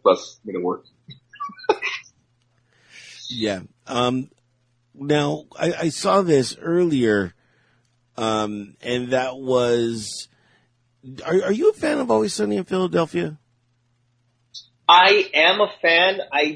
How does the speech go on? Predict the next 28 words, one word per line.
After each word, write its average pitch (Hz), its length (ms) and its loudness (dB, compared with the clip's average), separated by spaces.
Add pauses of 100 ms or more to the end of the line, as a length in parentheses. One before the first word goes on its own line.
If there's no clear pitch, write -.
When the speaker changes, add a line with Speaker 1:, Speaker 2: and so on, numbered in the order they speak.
Speaker 1:
do 135 80 -4
not 135 480 0
watch 120 360 0
it 113 220 -4
regularly. 95 520 -6 (140)
I 98 100 -2 (100)
think 131 180 0
it 127 120 2
is 110 180 0
a 107 100 -2
very 101 400 2
funny 120 200 2
show. 95 520 2
I 92 180 -2
just, - 560 -2 (840)
for 120 220 4
a - 20 -10
good 123 240 4
portion, 110 340 2
I 98 160 2
didn't 104 220 -4 (100)
have 101 140 0
an 101 120 -10 (120)
access - 320 -10
to 107 80 -18
see 113 380 -2
it, 123 140 -4
so 98 580 -2